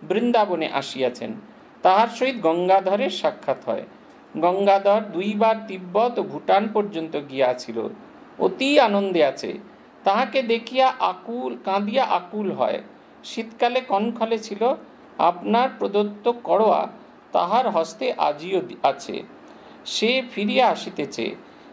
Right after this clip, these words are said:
এ মাসেই বৃন্দাবনে আসিবে। আমি তাহাকে দেখিবার আ-, প্রত্যাশায় হরিদ্বার গমন কিছুদিন স্থগিত রাখলাম। আপনার সমীপাচারী সেই শিবভক্ত ব্রাহ্মণটিকে আমার কোটি সাষ্টাঙ্গ প্রণাম দিবেন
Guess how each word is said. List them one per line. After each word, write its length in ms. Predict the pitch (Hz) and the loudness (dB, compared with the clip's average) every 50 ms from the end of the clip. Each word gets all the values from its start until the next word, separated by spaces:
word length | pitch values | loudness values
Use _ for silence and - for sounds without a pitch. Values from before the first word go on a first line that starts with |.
| - - | -4 0
এ 120 | 170 185 | 2 4
মাসেই 420 | 196 202 208 208 208 262 277 277 | 4 4 4 4 2 2 0 0
বৃন্দাবনে 680 | 247 208 185 190 190 190 185 185 180 165 175 190 226 220 | 0 -2 -2 -2 -2 2 2 2 2 2 2 0 0 0
আসিবে। 460 | 175 135 - - 135 127 127 120 117 - - - - - - - - - | 0 -2 -4 -8 -8 -6 -4 -4 -4 -6 -10 -16 -20 -20 -20 -16 -8 -4
আমি 220 | 156 170 208 214 | -2 0 0 0
তাহাকে 480 | 208 208 180 170 190 208 208 208 254 233 | 2 2 2 2 2 -2 -2 -2 -4 -2
দেখিবার 500 | 196 175 170 180 190 196 202 202 208 202 - | -2 -2 -4 -4 -6 -2 0 0 0 0 0
আ-, 120 | - 156 151 - | 0 -2 0 0
প্রত্যাশায় 600 | 165 175 175 - - - 226 220 - 156 147 175 214 - - - - - - - - - | -2 -4 -4 -4 0 0 0 2 2 2 2 2 2 -2 -8 -18 -20 -20 -20 -10 -4 -4
হরিদ্বার 500 | 185 202 233 214 214 208 254 262 254 240 | -2 -2 -2 -4 0 2 4 4 4 4
গমন 380 | 208 190 175 180 208 247 240 - | 2 0 0 0 -2 -4 -4 -8
কিছুদিন 460 | - 180 180 - 190 180 208 226 247 | -10 -12 -10 -8 -6 -4 -4 -4 -4
স্থগিত 600 | 240 - - - - - 185 180 196 208 208 - | -6 -8 -10 -10 -6 -4 -4 -4 -4 -6 -2 0
রাখলাম। 460 | 135 135 123 - - 117 113 110 107 107 - - - - - - - - - - - - - - | 0 0 0 0 -2 -2 -2 -2 -4 -10 -14 -16 -20 -20 -20 -20 -20 -20 -20 -20 -20 -20 -8 0
আপনার 480 | 156 165 175 175 180 202 220 247 262 269 269 233 | 2 2 2 2 0 0 2 2 2 2 0 -4
সমীপাচারী 1000 | 214 - - 185 180 190 208 208 208 202 190 196 - 190 190 190 196 214 247 - | -8 -4 -2 0 0 2 2 0 2 2 0 2 4 4 4 4 2 0 -6 -6
সেই 260 | - - 190 180 180 | -4 -2 -2 0 -2
শিবভক্ত 680 | 180 - 180 175 196 247 262 226 214 208 208 208 - - | -2 -6 -4 -2 0 0 2 2 0 0 0 -2 -4 -4
ব্রাহ্মণটিকে 920 | 185 180 - 151 156 180 196 196 190 190 185 185 - 147 - 156 160 190 202 - - - - - - - - - | -2 0 2 2 2 2 0 -4 -6 -6 -8 -8 -10 -10 -6 -4 -4 -4 -4 -6 -10 -20 -20 -20 -20 -20 -8 -2
আমার 240 | 147 147 165 185 185 180 180 | 0 2 2 2 2 0 -2
কোটি 400 | - 175 170 170 190 220 240 254 | -6 -6 -6 -4 -6 -6 -6 -4
সাষ্টাঙ্গ 640 | 254 - - 160 156 - - - 170 170 175 175 180 175 180 | -4 -2 -2 -2 -4 -4 -4 -2 -2 -2 0 0 0 -2 0
প্রণাম 380 | - 151 147 151 147 147 147 143 | 0 0 0 2 0 0 -2 -6
দিবেন 380 | 139 147 151 165 185 214 240 | -8 -8 -4 -2 -2 -2 -2